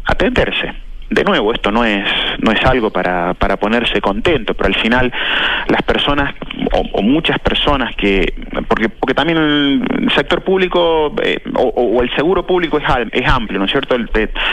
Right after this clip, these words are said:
yo creo que hay que separar el grupo A del, del B, C y D de, de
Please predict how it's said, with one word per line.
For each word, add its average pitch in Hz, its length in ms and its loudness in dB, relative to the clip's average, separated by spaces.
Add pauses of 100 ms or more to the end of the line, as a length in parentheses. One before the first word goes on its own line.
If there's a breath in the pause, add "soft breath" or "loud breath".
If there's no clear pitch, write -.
(220 loud breath)
yo - 100 0
creo 127 140 2
que 131 60 2
hay 131 80 0
que 123 120 -2
separar 127 360 0
el 123 120 0
grupo 131 400 2
A 156 280 0 (400 loud breath)
del, 107 400 2
del 107 240 2
B, 135 240 2 (100)
C 131 180 2
y 127 120 2
D 135 240 2
de, 117 400 2
de 110 140 0